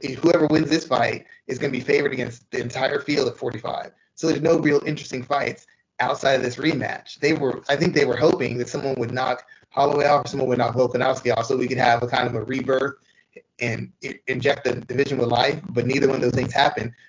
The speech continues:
So now we're getting the third match. And I know it's a good fight, but when, when you start getting into threes and fours, it starts to get a little ridiculous. So the best case scenario for the U F C is Volkanovski win this and we're done with it. 'Cause if it goes into a four fight, oh Lord,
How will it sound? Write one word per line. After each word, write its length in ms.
So 120
now 80
we're 60
getting 180
the 60
third 260
match. 400
And 100
I 60
know 220
it's 120
a 40
good 180
fight, 300
but 180
when, 260
when 120
you 60
start 180
getting 120
into 160
threes 340
and 120
fours, 480
it 100
starts 200
to 60
get 120
a 20
little 160
ridiculous. 640
So 360
the 100
best 220
case 100
scenario 200
for 40
the 80
U 80
F 60
C 120
is 100
Volkanovski 420
win 140
this 160
and 120
we're 80
done 220
with 100
it. 180
'Cause 100
if 60
it 40
goes 200
into 160
a 80
four 260
fight, 480
oh 320
Lord, 480